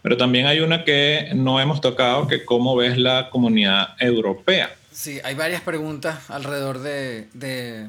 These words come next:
Speaker 2: de la economía europea y hay varias preguntas, eh, alrededor de, eh, si Panamá, por lo que tú acabas de comentar,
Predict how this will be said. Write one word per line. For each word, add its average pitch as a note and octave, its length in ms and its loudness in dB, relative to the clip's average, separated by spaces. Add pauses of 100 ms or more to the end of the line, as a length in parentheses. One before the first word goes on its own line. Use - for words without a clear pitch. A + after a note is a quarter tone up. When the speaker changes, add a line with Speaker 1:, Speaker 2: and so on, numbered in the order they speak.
(100)
Speaker 2:
de A#2+ 100 -16
la B2 80 -10
economía B2 380 -10
europea D#3+ 680 -6 (840)
y C#3 260 -8
hay D3 640 -4
varias C#3+ 400 -6
preguntas, C#3 880 -6 (240)
eh, A#2 360 -10 (840)
alrededor C3 540 -6
de, D#3 500 -2
eh, A#2 840 -6 (1160)
si - 420 -6
Panamá, C3+ 760 -2
por D#3+ 140 -6
lo C3+ 80 -4
que A2+ 80 -10
tú A2 80 -10
acabas D3+ 260 -4
de D#3+ 100 -6
comentar, C#3 640 -6